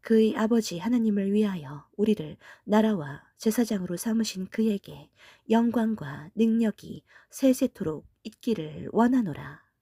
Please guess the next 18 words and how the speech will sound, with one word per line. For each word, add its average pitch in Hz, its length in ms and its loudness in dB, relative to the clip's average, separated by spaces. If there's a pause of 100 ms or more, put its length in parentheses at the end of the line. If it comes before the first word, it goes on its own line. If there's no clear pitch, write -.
(120)
아멘. 170 400 -6 (1080)
그들로 190 600 2
우리 214 220 0
하나님 240 380 0
앞에서 170 560 -8 (340)
나라와 202 760 0
제사장들을 220 720 0
삼으셨으니 233 880 -2 (480)
그들이 190 480 0
땅에서 220 600 -4 (340)
왕 240 240 6
노릇하리로다. 214 1080 -2 (960)
너희는 220 420 4
택하신 247 600 -6
족속이요, 170 720 -6 (400)
왕 233 240 4
같은 139 640 -8
제사장들이요, 196 840 -4